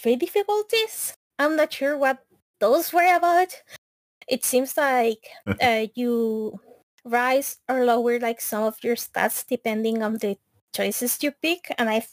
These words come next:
Speaker 1: think the difficulties have to do, like, with you rolling for success on it or try-, when trying to pick some, some op-, some options. Like,
Speaker 2: Yep.
Speaker 1: that's,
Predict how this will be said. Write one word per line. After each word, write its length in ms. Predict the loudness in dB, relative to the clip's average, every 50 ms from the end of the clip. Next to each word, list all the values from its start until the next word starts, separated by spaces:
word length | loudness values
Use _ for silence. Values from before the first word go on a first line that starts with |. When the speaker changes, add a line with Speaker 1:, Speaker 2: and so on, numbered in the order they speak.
| -20 -20 -20 -18
Speaker 1:
think 540 | -14 -10 -4 0 2 2 2 2 0 -6 -4 -2
the 100 | 0 2
difficulties 840 | 2 2 2 0 2 2 2 2 2 0 -2 -2 -2 -2 -2 -4 0
have 220 | 2 2 2 2 -2
to 140 | -10 -8
do, 200 | -4 -2 0 0 2
like, 220 | 2 0 0 -2 _
with 200 | -4 -4 -4 -4 -6 _ _ _ -6
you 540 | -2 -2 0 0 0 0 0 -2 -2 -4 -4 _ _ _ _ _ _ _ _ _ _ -14 -10
rolling 680 | -2 0 2 4 4 4 4 4 2 2 2 0 -2 -4 _
for 340 | -14 -6 -2 0 0 0 -2
success 720 | -4 -6 -8 -6 -6 -6 -6 -6 -4 -2 0 0 0 -2 -4
on 120 | -6 -6 -4
it 160 | -4 -6 -4 -2
or 120 | -2 -2 -2
try-, 300 | -2 -4 -6 -6 -6 -6 _
when 160 | -4 -4 -2
trying 320 | -2 -4 -2 -2 -2 -4 -4
to 100 | -6 -8
pick 220 | -6 -6 -6 -6
some, 840 | -8 -8 -4 -4 -2 -2 -2 -2 -2 -4 -4 -4 -2 -2 -4 -4 -6 -8 _ _ _ _ _ _ _ _ _ _ _ _
some 220 | -4 0 0 0 0
op-, 120 | -2 -6 _
some 220 | -6 -2 0 2 2
options. 640 | 2 0 -2 -2 -2 -2 -2 -2 -4 -6 -10 -18 -20 -20 _ _ _ _ _ -4
Like, 440 | -2 0 0 0 -2 -2 -4 -10 _ _ _ _ _
Speaker 2:
Yep. 220 | -4 -2 -2 -2 -2 _ -18 -20 _ _ _ _ _
Speaker 1:
that's, 280 | 4 4 4 2 -2